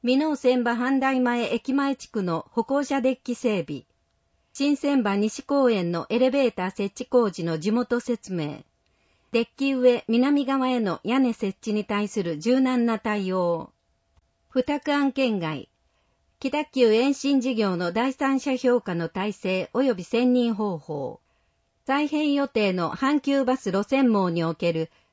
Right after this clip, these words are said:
マダニ住宅から三六線を通り、箕面茅野駅へのルートの市民の利用意向と利便性の確保。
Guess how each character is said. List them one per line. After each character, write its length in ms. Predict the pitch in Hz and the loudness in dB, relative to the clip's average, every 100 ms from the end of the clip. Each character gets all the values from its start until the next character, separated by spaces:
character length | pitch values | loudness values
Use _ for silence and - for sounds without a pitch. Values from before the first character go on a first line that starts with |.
| _ | _
マ 120 | 190 214 | -2 0
ダ 120 | 269 | 2
ニ 160 | 302 | 2
住 200 | 240 285 | 0 -2
宅 280 | 247 196 - | -2 -4 -6
か 120 | 170 | -4
ら 140 | 160 139 | -4 -4
三 240 | - 247 | -2 2
六 180 | 254 254 | 2 0
線 300 | - 226 214 | -2 -2 0
を 60 | 208 | -2
通 260 | 202 185 | -2 -2
り、 240 | 147 151 - | -2 -6 -4
箕 140 | 214 247 | 0 2
面 200 | 277 196 | 2 0
茅 280 | 220 233 | -2 0
野 140 | 254 262 | 0 0
駅 280 | 220 - 170 | -2 -4 -2
へ 80 | 165 | -2
の 160 | 170 | -2
ル 200 | 180 226 | -2 -2
ー 20 | |
ト 160 | 185 156 | -2 -4
の 240 | 151 151 - _ - | -4 -6 -10 _ -10
市 180 | - 294 | -2 2
民 220 | 294 220 | 2 2
の 120 | 170 | 0
利 160 | 165 202 | 0 2
用 200 | 233 233 | 4 2
意 100 | 220 | 0
向 240 | 180 160 | -2 -2
と 180 | - 143 | -4 -4
利 200 | 202 233 | 0 2
便 200 | 277 269 | 2 2
性 220 | 262 247 | 2 2
の 140 | 233 | 0
確 280 | 233 247 - | -4 -6 -4
保。 240 | 175 151 | -4 -6